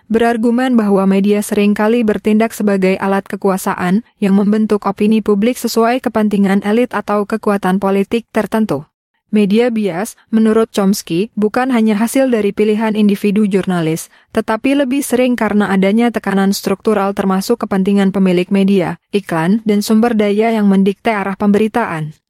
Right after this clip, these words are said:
Refleksi ini membawa kita pada pertanyaan mendasar mengenai keberpihakan The Economist terhadap Kamala Harris, apakah ini sekadar dukungan politik, atau merupakan bentuk tanggung jawab etis dalam memberikan informasi?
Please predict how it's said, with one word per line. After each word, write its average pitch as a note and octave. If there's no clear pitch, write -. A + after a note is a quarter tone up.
Refleksi G#3+
ini G3
membawa G#3+
kita A#3+
pada F#3+
pertanyaan G3
mendasar G3
mengenai G3
keberpihakan G3
The G3
Economist F#3
terhadap F#3+
Kamala F3+
Harris, F3
apakah A3
ini B3+
sekadar A3
dukungan F#3
politik, F#3
atau A3+
merupakan G3+
bentuk F#3+
tanggung F#3+
jawab G3
etis A3
dalam G#3+
memberikan G3+
informasi? G3